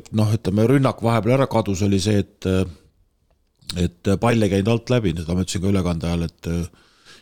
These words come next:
ikkagi, ikkagi Taavi vii-, ütleme, see vigade limiit, äh, lõi ikkagi nende rivid oluliselt sassi, sest tegelikult, kui vaatame mängu algust, siis nagu Kristo ütles,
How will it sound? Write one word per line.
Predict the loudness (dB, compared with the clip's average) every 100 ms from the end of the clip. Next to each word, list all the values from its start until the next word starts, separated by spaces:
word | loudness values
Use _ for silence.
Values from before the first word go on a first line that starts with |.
| -12
ikkagi, | -4 -2 0 0 2 0 -2 -4 -18 _ -20 -20 -20 -20 -20 -20 _
ikkagi | -10 -6 -2 -2
Taavi | 0 2 2 2 2
vii-, | 2 2 2 0 -2
ütleme, | -6 -6 -6
see | -2 -2
vigade | 0 0 0 0 2
limiit, | 2 2 0 -2 -2
äh, | 0 2
lõi | 2 2
ikkagi | 0 -2 -2 0
nende | 0
rivid | 2 2 2
oluliselt | 2 0 0 -2
sassi, | 0 0 0 -6 -10
sest | -14 -10 -4
tegelikult, | -2 -2 -2 -8
kui | -2 0 0
vaatame | -2 -4 -4 -2
mängu | 0 2 2
algust, | 2 0 -4 -6
siis | -6 -6
nagu | -4 -4 -2
Kristo | -2 -2 -2
ütles, | -2 -6 -8